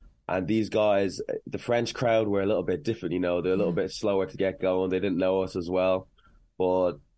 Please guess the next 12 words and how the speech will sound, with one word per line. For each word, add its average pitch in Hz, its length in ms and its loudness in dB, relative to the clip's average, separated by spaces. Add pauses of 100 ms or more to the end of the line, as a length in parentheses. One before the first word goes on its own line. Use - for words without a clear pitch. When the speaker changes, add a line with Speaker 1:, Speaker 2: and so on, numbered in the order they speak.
(400)
Speaker 1:
once 104 300 -2
we 110 80 0
got 101 180 0
the 98 120 2
energy 95 400 0
going, 90 440 0
like, 87 200 -2 (580)
if - 180 -6
you've 101 120 0
ever 98 160 0
been 95 240 -2
to 90 340 -2